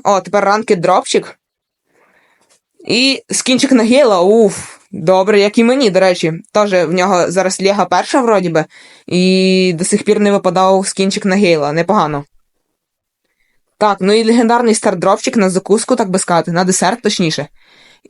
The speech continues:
О, н-, ще один скінчик, це третій скін підряд, нормально. Скінчик на Бонні.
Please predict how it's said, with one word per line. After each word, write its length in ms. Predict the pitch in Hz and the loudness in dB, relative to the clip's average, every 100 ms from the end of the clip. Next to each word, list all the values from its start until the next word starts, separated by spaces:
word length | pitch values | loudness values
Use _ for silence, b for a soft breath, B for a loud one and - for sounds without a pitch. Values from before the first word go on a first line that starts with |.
| - _ | -20 _
О, 180 | 208 196 | 0 0
н-, 140 | 190 - | -2 -2
ще 260 | - 311 | 0 2
один 200 | 269 240 | 2 2
скінчик, 380 | 226 226 202 180 | 2 0 0 -2
це 320 | - 190 190 | 0 2 2
третій 320 | 180 214 226 | 0 -2 0
скін 240 | 220 233 220 | -2 0 -2
підряд, 520 | 226 220 202 170 - | 0 0 0 -4 -12
нормально. 560 | - 175 190 190 196 220 B B B B B B - | -6 -2 0 0 -2 -4 B B B B B B -14
Скінчик 400 | - 220 233 226 | -4 -2 0 0
на 140 | 208 | 0
Бонні. 380 | 202 196 151 | 2 0 -2